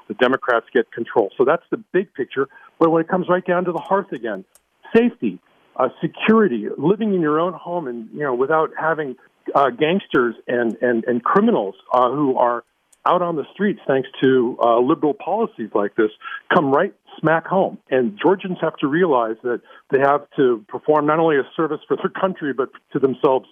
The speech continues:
too. But the service to the country in terms of keeping these people out and keeping Republicans in check, um, is the, is the greater duty, the greater cause. I hope they hear this.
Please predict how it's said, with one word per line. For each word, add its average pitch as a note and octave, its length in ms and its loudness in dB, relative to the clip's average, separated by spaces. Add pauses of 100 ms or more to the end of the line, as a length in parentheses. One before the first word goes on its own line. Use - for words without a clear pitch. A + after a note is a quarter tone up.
too. G#2 220 0 (420)
But - 180 0 (100)
the C3 80 -4 (100)
service E3 220 2 (100)
to D#3+ 80 0
the B2+ 100 0
country D#3+ 420 -4
in A#2 80 -4
terms C#3+ 260 -4
of A#2 140 0 (420)
keeping G3 320 2
these D#3+ 160 -4
people C3+ 380 -4
out C3+ 220 0 (140)
and C3 140 -6
keeping D#3+ 260 0
Republicans C#3 680 -2 (100)
in D3+ 220 -4 (120)
check, E3+ 220 0 (480)
um, B2 320 2 (100)
is D3+ 280 2
the, A#2 80 2 (100)
is C3+ 160 -6
the C3 80 -2
greater C#3+ 340 -4
duty, A2+ 400 -10 (100)
the C#3 60 -6
greater B2+ 320 0
cause. G2+ 320 -4 (160)
I A#2+ 100 -12
hope C3+ 200 -6
they A2 160 0
hear G#2+ 200 -6
this. G2 180 -6